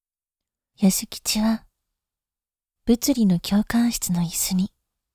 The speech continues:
ストーブの火を眺めていた。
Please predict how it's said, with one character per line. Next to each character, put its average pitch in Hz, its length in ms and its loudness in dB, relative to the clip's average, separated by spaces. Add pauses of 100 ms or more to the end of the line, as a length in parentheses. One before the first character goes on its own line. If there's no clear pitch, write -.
(520)
ス - 140 -8
ト 262 200 4
ー - 20 0
ブ 240 140 2
の 180 120 2
火 226 300 -2
を 214 60 4
眺 196 320 2
め 202 80 0
て - 180 -12
い 180 60 -10
た。 - 240 -16